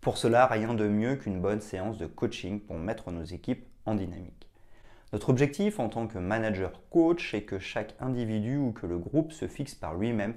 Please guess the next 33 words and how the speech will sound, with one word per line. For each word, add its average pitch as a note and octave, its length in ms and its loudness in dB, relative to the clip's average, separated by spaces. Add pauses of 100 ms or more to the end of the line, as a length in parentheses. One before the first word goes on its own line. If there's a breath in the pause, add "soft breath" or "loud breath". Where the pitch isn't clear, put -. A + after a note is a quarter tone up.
(220 loud breath)
ses - 160 0
propres G#2 420 0
objectifs. F2+ 540 -8 (460 loud breath)
De A2 80 2
cette G#2+ 200 0
manière, B2+ 340 2
l'implication G#2 760 -4 (380)
et C#3+ 60 2
la D3 120 2
responsabilisation A2 1500 -4
seront G#2 300 -2
totales. - 420 -10 (720 soft breath)
Si - 120 0
nous E3 160 4
imposons D3 440 2
les G2+ 160 0
objectifs, B2 480 -2
le C3 100 4
groupe D#3+ 320 2
ou A#2 60 0
l'individu G#2+ 500 0
pourrait A#2 360 -2
ne F#2+ 120 -4
pas - 260 -6
être - 280 -10
en F2+ 160 -8
accord A2 460 -4 (100)
et D3+ 60 0
finalement G#2 520 -2 (400 loud breath)
les C3 200 6
accepter - 600 2
uniquement C#3 640 2
parce - 520 -4